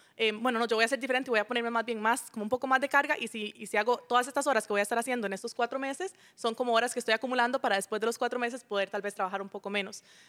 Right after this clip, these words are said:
Em, definitivamente algo que quiero decir es que cambió totalmente al, ahora yo haber sido mamá, cambia totalmente como jefa y creo que es súper importante poder tener a mu-, a mujeres que sean, que manejen personal, que puedan saber dar las licencias. Em, porque mi, mi tema era que yo no me quería desconectar por completo. Igual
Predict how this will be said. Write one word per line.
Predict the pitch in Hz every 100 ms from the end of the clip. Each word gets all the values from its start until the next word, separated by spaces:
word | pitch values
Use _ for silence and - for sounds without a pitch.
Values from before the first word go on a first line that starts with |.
| -
Em, | 233 220 220
definitivamente | 214 240 240 226 262 269
algo | 269
que | 233
quiero | 226 240
decir | 254
es | 254
que | 247
cambió | 226 202 214 233
totalmente | 247 233 220 233 226
al, | 202 -
ahora | 220 226
yo | 190 214
haber | 226 240
sido | 277 269
mamá, | 254 254 311 - _ _ _
cambia | 233 240
totalmente | 240 226 226 240
como | 226 208
jefa | 240 254 269
y |
creo | 214
que | 202
es | 233
súper | 254 226
importante | 208 208 226
poder | 247 214
tener | 220 226 233
a |
mu-, | 226 220
a | -
mujeres | 208 202 233 254 254
que | 202
sean, | 214 214 226
que | 226
manejen | 202 190 262 269
personal, | 240 233 233 285
que | -
puedan | 214 214 240 - _
saber | 214 208 220
dar | 214 220
las | 233
licencias. | 208 226 226 226 - - - _
Em, | 233 226
porque | 226 240 247
mi, | 254 240
mi | 269 247
tema | 302 302
era | 285 277
que |
yo | 247
no | 254
me | 269
quería | 233 240
desconectar | 240 226 202 196
por | 220
completo. | 226 311 254
Igual | 208 214 226 269